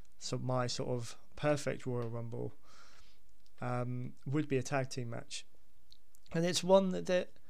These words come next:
for, for each of these matches I've picked, I've been quite a sport for choice really when I sat down and, and tried to sort of choose which ones I was gonna go with. But there was one that really stood out, and so for the, the opening match for my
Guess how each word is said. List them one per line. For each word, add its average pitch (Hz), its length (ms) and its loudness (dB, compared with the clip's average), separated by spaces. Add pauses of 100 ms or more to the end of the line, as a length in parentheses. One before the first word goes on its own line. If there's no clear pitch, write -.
(160)
for, 175 260 4
for 190 220 6
each 202 180 4
of 156 80 2
these 139 180 4
matches 135 320 0
I've 127 200 0
picked, - 360 -4
I've 135 120 -4
been 139 300 0 (380)
quite 156 200 -2
a - 20 -2
sport 135 280 2
for 131 100 -6
choice 143 340 0
really 120 320 -4 (540)
when 123 120 -2
I 120 120 -4 (160)
sat - 320 -4
down 120 200 -2
and, 120 200 -4
and 123 120 -4
tried 120 280 -4
to 123 240 -4 (100)
sort - 200 -6
of 127 60 -4 (880)
choose 131 260 0
which 139 180 -4
ones 123 180 -2
I - 20 0
was 120 120 -2
gonna 123 160 -2
go 127 180 0
with. 117 240 -4 (840)
But - 120 0
there 165 140 8
was 165 140 2
one 180 180 4
that 180 120 2
really 156 260 2
stood 143 320 2
out, 127 300 0 (460)
and 127 560 0 (540)
so - 180 2
for - 140 0
the, 151 140 2
the 151 260 4
opening 175 340 2
match 160 300 0
for - 160 -2
my 143 500 2